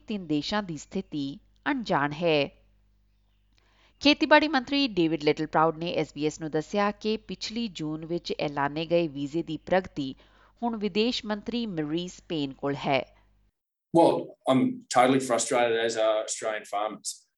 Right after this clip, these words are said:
Speaker 2: Uh, we put this in place on the first of October. The last thing to be done is for the bilaterals to be completed by Department of Foreign Affairs and Trade. That's their job. That's what they do day in, day out, and we expect them to do it. The Foreign Minister has given, uh,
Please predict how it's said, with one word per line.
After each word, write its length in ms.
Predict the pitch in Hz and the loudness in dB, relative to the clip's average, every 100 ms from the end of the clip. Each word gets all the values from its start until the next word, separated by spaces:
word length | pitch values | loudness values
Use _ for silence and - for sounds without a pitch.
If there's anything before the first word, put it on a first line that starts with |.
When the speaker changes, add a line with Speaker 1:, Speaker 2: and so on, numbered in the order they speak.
| - | -2
Speaker 2:
Uh, 60 | 110 | 0
we 60 | 123 127 | 2 0
put 180 | - | 0
this 80 | 123 113 | -2 -2
in 80 | - | 0
place 260 | 113 113 110 107 | 4 4 4 -4
on 100 | 101 | -10
the 80 | - | -4
first 240 | 110 107 | -2 -2
of 100 | 101 | -6
October. 420 | 95 - 104 104 - _ _ - | -6 -2 0 -2 -10 _ _ -6
The 100 | 104 | 2
last 320 | 110 120 - | 4 6 2
thing 140 | 120 - | -2 -4
to 60 | - | -8
be 80 | 92 | -6
done 240 | 104 92 - - 107 | -4 -4 -6 -14 -10
is 80 | - | -8
for 80 | - | -8
the 80 | 90 90 | -6 2
bilaterals 560 | 95 101 104 - 107 - | 4 4 0 -2 -6 -6
to 80 | 98 | -6
be 80 | 95 | -6
completed 460 | 95 92 101 95 90 | -8 -8 -6 -6 -4
by 100 | 92 90 87 | 0 0 -2
Department 420 | - 98 90 90 | -2 -2 0 -6
of 40 | - | -2
Foreign 200 | 95 92 | -2 -2
Affairs 260 | - 92 90 | -4 -6 -6
and 80 | 90 | -2
Trade. 260 | 98 - - | -2 -2 0
That's 180 | 123 - 120 | 2 2 4
their 120 | 107 120 | 4 4
job. 200 | 107 - - | 0 -2 -2
That's 140 | 117 - | -2 -2
what 100 | 120 | -4
they 60 | 113 | -2
do 100 | 113 110 104 | 0 0 0
day 120 | 104 101 | 0 -2
in, 100 | 98 98 | -4 -4
day 100 | 95 107 | 0 2
out, 140 | - | 0
and 160 | 101 95 | -4 -12
we 40 | |
expect 440 | 92 - 113 - 95 | -4 -2 0 -2 -6
them 80 | 92 | -8
to 60 | 90 107 | -4 0
do 80 | 156 | 0
it. 100 | - - _ _ | -2 -12 _ _
The 100 | - - | -14 2
Foreign 280 | 113 110 107 | 4 6 4
Minister 380 | 107 107 - 104 95 | 2 0 2 2 2
has 140 | 90 | -2
given, 280 | 113 107 101 - _ | -2 -2 -4 -8 _
uh, 60 | _ | _